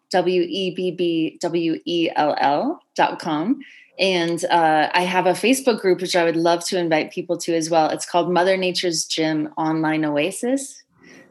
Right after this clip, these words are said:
And I'm trying to just share, you know, share health and wellness tips and things like that there. And I'm on Instagram at Soul Fit Adventure, and that's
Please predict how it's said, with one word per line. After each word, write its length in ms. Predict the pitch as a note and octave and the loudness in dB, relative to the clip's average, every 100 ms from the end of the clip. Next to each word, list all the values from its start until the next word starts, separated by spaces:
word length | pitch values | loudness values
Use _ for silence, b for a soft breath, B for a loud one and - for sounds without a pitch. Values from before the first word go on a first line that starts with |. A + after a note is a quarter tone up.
| - F3+ | -8 -2
And 260 | F3+ D#3+ | 0 2
I'm 100 | E3 | -2
trying 300 | D#3 G#3 F#3 | 0 2 2
to 60 | E3 | 0
just 360 | E3 F3 E3 - | -2 -2 -2 2
share, 300 | E3+ D#3+ - | 2 2 0
you 120 | A3 | 0
know, 140 | F3+ | 2
share 240 | F#3 G#3 G3 | 2 2 2
health 200 | F3+ F3 | 2 0
and 80 | E3 | -2
wellness 400 | C#3+ D#3 E3 - | -2 -2 -4 -6
tips 340 | D#3+ D#3+ - | -6 -6 -8
and 160 | D3+ D3+ | -6 -4
things 220 | D#3 D#3 | -4 -4
like 160 | D3+ D3+ | -4 -4
that 220 | D#3 D#3 | -6 -2
there. 280 | D#3+ D#3 - B B _ | -2 -4 -8 B B _
And 340 | E3+ E3+ E3 E3 | -2 0 0 0
I'm 240 | E3+ E3 | 0 0
on 160 | D#3+ D3+ | 0 -2
Instagram 680 | F3 F3+ - - E3 D#3+ - | -2 -4 -6 -2 0 0 -2
at 320 | D3+ D3+ - - | -2 -2 -4 -12
Soul 500 | - - F#3 E3+ E3+ E3 | -8 -2 2 4 4 0
Fit 460 | - F3 E3+ - - _ | -2 0 0 -4 -14 _
Adventure, 640 | D3 D3+ D3+ D3 - - - | -4 -2 -2 -2 -4 -6 -4
and 100 | E3 | -2
that's 160 | E3 | -2